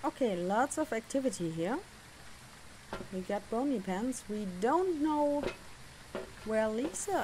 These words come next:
is at. It's actually not Lisa. What's her name? It's Mariah. Okay. Mariah.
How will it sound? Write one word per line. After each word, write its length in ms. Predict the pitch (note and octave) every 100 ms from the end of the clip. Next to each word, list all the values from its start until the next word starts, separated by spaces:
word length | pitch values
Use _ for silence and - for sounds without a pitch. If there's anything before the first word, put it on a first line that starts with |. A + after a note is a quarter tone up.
| -
is 160 | E3+ -
at. 800 | - D4+ G#4+ - - A#3+ - G3
It's 160 | G3+ -
actually 400 | F3 - A#3+ A3+
not 220 | G3 F3+
Lisa. 380 | G3+ G3+ G3 F3
What's 260 | F3+ A3 -
her 80 |
name? 360 | F3+ D3+ F3 A3+ - - - - - - - - - - - -
It's 140 | A#3+
Mariah. 640 | A#3+ G3+ F3 D#3+ D3+ D3 A3 E4+
Okay. 320 | A3 A3 G3+ E4+ - - - - - - - - C4
Mariah. 600 | C#4+ G#3+ F3+ F3+ G#3